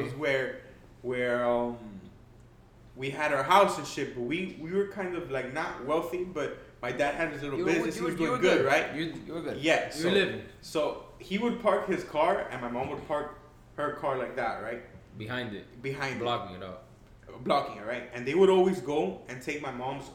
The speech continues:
Speaker 2: like, focals every, every night, right? So my dad decided to sleep in his car,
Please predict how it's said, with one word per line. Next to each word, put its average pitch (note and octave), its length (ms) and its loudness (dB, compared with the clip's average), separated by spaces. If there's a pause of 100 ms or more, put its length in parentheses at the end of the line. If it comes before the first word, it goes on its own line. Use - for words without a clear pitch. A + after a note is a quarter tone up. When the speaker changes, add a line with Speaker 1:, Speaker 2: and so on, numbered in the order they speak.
(120)
Speaker 2:
like, - 360 -12
focals C#3+ 480 -2 (880)
every, F#3+ 440 8
every F3 240 4
night, D#3 360 2
right? C3 300 -4
So B2+ 160 -6
my A#2+ 140 -4
dad D#3 280 4
decided F3 580 2 (480)
to - 320 -2 (580)
sleep F#3+ 680 -6 (420)
in C3+ 100 -8
his A3 260 4
car, C3+ 440 0